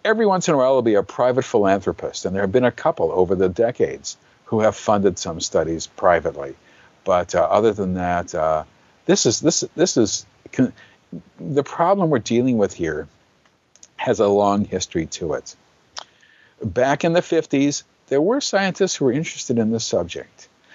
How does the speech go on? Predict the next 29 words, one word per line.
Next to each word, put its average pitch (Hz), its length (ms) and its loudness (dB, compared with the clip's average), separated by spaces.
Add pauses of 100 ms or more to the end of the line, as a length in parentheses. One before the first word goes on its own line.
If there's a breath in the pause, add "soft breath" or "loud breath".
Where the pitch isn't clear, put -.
(160 loud breath)
because 147 480 2
there 135 80 4
was 131 180 4
a, 123 200 2
a 104 160 2
concerted 185 800 2
public 156 340 0
relations 107 480 2
effort, 98 500 -2
mar-, 90 140 2
primarily 98 560 2
through 92 180 0
the, 85 220 0 (460 loud breath)
um, 85 680 2
uh, 80 200 2
through 98 180 0
nicat, 98 480 2
the 90 80 -4
National 95 360 0
Investigations 92 640 0
Committee 90 380 -2
on 85 100 -4
Aerial 85 320 0
Phenomenon, 90 680 -2 (360 loud breath)
which 101 180 0
had 98 220 2
a, 104 40 0 (440)
a, 87 40 0 (260)
a, 87 140 -4